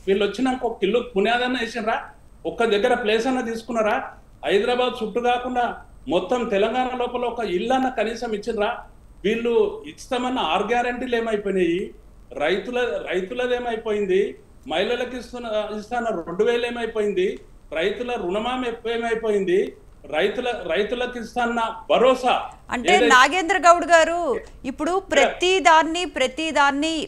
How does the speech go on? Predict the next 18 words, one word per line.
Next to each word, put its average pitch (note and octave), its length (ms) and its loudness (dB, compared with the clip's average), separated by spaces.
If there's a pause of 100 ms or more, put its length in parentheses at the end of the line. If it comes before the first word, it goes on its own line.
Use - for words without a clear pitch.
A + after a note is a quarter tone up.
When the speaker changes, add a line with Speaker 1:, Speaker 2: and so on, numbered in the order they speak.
(120)
Speaker 2:
ప్రతిపక్షం D4 580 2
Speaker 1:
యా. D4 60 2
Speaker 2:
అంటే C#4+ 260 2
మీరే D4 420 0
చెప్పారు C4+ 360 2
బాధ్యతాయుతంగా C4 1040 4
ఉండాలి A#3 480 4
అని. E3+ 200 -2 (340)
అయితే D4 300 2
మూసీ D4+ 460 0
పరివాహక D#4+ 540 6
ప్రజల D4+ 540 6 (480)
అక్కడ D#4 320 6
నివసించే D#4 640 4
బాధితుల B3+ 600 6
గోడు C#4 460 6
మీరు D#4+ 200 -2
పట్టించుకోరు B3 880 2